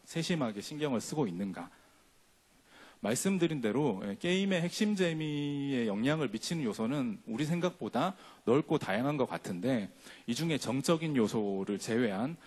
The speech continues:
동적인 요소들은, 어, 우리가 컨트롤할 수 없는, 예, 자연스럽게 일어나는 것, 유저들끼리 알아서 하는 것이라는 미명하에, 예, 유저의 몫으로,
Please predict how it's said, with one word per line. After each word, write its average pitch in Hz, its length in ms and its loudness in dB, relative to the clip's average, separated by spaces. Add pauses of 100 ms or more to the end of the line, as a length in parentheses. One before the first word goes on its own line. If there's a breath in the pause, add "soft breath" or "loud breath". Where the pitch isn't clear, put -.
(280 loud breath)
동적인 185 460 0
요소들은, 110 880 0 (420 loud breath)
어, 101 440 -4
우리가 151 300 2
컨트롤할 202 500 2
수 165 180 -2
없는, 135 480 2 (160)
예, 98 160 -2
자연스럽게 160 720 0
일어나는 95 400 0
것, 98 220 0
유저들끼리 143 720 -2 (280 loud breath)
알아서 180 360 2
하는 160 240 2
것이라는 107 1120 0
미명하에, 131 560 0
예, 90 680 -4 (340 loud breath)
유저의 139 340 2
몫으로, 123 540 0